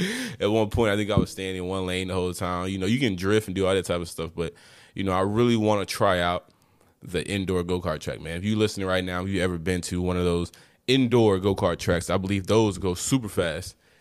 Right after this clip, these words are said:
and it's a lot more challenging 'cause there's more turns. You probably gonna hit the wall more likely, man. And, um,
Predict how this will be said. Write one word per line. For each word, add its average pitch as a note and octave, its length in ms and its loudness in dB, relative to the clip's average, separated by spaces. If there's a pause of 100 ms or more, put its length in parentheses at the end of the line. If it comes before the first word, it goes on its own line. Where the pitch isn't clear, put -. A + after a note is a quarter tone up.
(320)
and G2 420 4
it's F2+ 140 -4
a F2 60 -6
lot F2+ 200 2
more F#2 160 -2
challenging F2+ 480 -2
'cause F2 120 -6
there's F2 120 -6
more F2+ 200 -2
turns. F2 520 -2
You F#2 80 -4
probably E2+ 220 0
gonna E2+ 140 -8
hit F2+ 100 -6
the F2+ 80 -8
wall F2 300 2
more E2 180 -2
likely, E2 360 -2
man. D2+ 260 -6
And, D#2 180 -8
um, D#2 280 -10